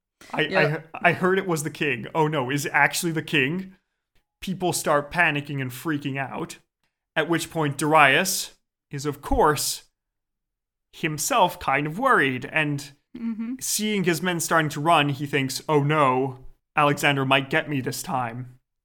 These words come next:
Speaker 1: And so Darius, for the second time, once more,
Speaker 2: Runs away?
Speaker 1: he runs away, yes.
Speaker 2: Dude. Dude.
Speaker 1: And
Speaker 2: This is
Speaker 1: this
Speaker 2: not looking
Speaker 1: time,
Speaker 2: good.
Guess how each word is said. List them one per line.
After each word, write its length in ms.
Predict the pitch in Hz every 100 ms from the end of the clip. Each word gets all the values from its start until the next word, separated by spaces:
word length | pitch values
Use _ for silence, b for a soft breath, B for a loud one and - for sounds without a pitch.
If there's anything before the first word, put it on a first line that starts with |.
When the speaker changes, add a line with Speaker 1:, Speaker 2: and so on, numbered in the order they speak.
| _ _
Speaker 1:
And 120 | 147
so 100 | 147
Darius, 420 | 143 143 139 139 139
for 160 | -
the 100 | 139
second 440 | 139 - 196 185 147
time, 520 | - 127 123 123 127 -
once 300 | 147 143 -
more, 240 | 143 135 131
Speaker 2:
Runs 300 | 277 269 349
away? 540 | 294 247 269 392 381 _ _
Speaker 1:
he 120 | 160
runs 300 | 151 139 123
away, 440 | 123 120 - - 135
yes. 420 | - - - 151
Speaker 2:
Dude. 200 | 160 - - _ _ _ _ _ _
Dude. 540 | 214 208 202 185 170 - _ _ _ B B B B B B B B B -
Speaker 1:
And 140 | 143
Speaker 2:
This 60 | 143
is 80 | 143
Speaker 1:
this 140 | 220
Speaker 2:
not 60 | 190
looking 60 |
Speaker 1:
time, 380 | 196 165 156 151
Speaker 2:
good. 280 | 151 190 185